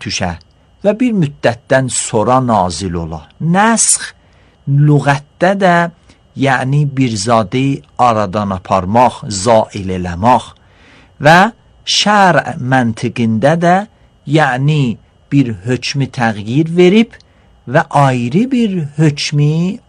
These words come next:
onun yerinə oturtdurmaq. Bu ayə, yəni yüz altı mincı ayəyi Surəyi Bəqərə, Yəhud cəmaətin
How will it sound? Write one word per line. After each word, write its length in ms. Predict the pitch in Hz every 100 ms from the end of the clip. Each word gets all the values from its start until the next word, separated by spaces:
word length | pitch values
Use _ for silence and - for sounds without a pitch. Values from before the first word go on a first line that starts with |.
| -
onun 460 | 135 139 196 202
yerinə 680 | 147 113 120 107 104 101 101 -
oturtdurmaq. 1040 | 98 - - - 98 87 123 127 - - _ _ _ _ _ _ _ _ _ _ _ _
Bu 160 | 269 285
ayə, 640 | 254 226 196 185 165 156 143
yəni 400 | 127 127 117 120
yüz 600 | 120 113 117 139 139 123
altı 420 | - 123 123 120 117
mincı 320 | 113 110 139
ayəyi 480 | 123 113 104 95 101
Surəyi 640 | - 107 95 95 90 87 -
Bəqərə, 680 | 107 - 104 98 123 160 - _ _ _ _ _ -
Yəhud 580 | 131 165 196 170 269 269
cəmaətin 1000 | 220 190 165 139 - 117 - 151 156 143